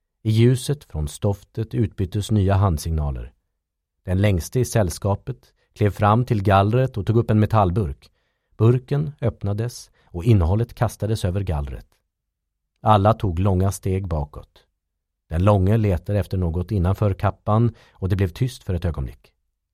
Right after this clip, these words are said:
En liten flaska glimmade till i de läderklädda händerna. Flaskan öppnades och en klar vätska kastades på gallret som gav ifrån sig ett knäppande ljud. Först svagt, sedan med tilltagande kraft började det nedstänkta gallret lysa.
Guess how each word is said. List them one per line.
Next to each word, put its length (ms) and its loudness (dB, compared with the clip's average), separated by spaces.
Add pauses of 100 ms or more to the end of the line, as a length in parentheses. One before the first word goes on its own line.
(440)
En 100 0
liten 260 0
flaska 540 -4 (160)
glimmade 320 0
till 340 -4
i 40 -4
de 200 -2
läderklädda 560 -2
händerna. 440 -2 (1300)
Flaskan 440 4
öppnades 580 0
och 100 2
en 100 4
klar 340 6
vätska 460 -2
kastades 500 0
på 100 0
gallret 460 2
som 140 2
gav 180 2
ifrån 340 2
sig 200 -4
ett 200 -4
knäppande 520 -2
ljud. 360 -6 (560)
Först 220 -4
svagt, 540 -4 (520)
sedan 520 2
med 320 -2
tilltagande 640 2
kraft 380 -2
började 280 0
det 80 0
nedstänkta 640 -2
gallret 480 -2
lysa. 500 -6